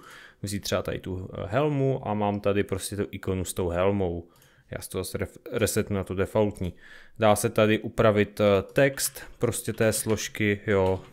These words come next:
Prostě všechno je modulární, takže já tady napíšu třeba test, jo, můžu si to hodit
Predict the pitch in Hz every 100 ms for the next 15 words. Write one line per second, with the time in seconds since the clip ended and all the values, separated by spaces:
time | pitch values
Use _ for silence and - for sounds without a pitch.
0 | - - 113 - - - 202 202 180 170
1 | - 113 110 107 107 98 95 95 101 98
2 | 98 - 101 95 - 98 101 - 101 92
3 | 82 - - - - - - 117 - -
4 | - - - - - - 117 98 98 101
5 | 95 104 - 101 107 98 92 82